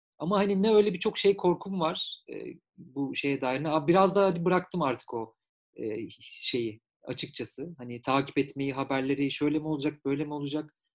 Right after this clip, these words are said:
Ya biraz oradan çıkmak gerek gibi geliyor bana. Hani ben kişisel olarak ne, me-, neyle mesulsem yapmam gerekiyorsa onlara dikkat etmeye çalışıyorum.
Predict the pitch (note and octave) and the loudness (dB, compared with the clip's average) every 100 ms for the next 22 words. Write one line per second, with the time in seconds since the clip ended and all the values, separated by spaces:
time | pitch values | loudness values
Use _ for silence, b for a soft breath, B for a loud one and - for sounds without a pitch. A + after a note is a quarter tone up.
0 | _ - E3+ F3+ F3+ F3+ F#3 F3+ - - | _ -2 2 4 4 2 2 -2 -6 -4
1 | F3+ F3+ D#3+ C3+ - B2 A#2+ A#2 A2+ A#2 | -4 0 0 0 -4 -8 -6 -4 -4 -6
2 | C3 D3 C#3 C3+ C#3 _ _ _ - C#3+ | -8 -8 -8 -8 -10 _ _ _ -10 -8
3 | - - D#3+ D#3+ E3+ - - _ C#3+ D#3 | -4 0 4 4 4 -2 -20 _ -6 0
4 | D#3 D3+ - _ C#3+ D#3 D3 D#3+ D#3+ D3+ | 0 0 -6 _ -6 -4 0 0 0 -2
5 | D3+ E3+ - C#3+ D#3+ D3+ D3+ D3+ D3+ C#3+ | -2 -4 -4 -8 -4 -4 -4 -4 -2 -4
6 | - A#2+ D3 C#3 C#3+ C#3 - C#3 C#3 A#2 | -6 -8 -8 -6 -4 -6 -6 -6 -6 -10
7 | A2 G#2+ G#2 A2+ C3 | -12 -12 -12 -14 -14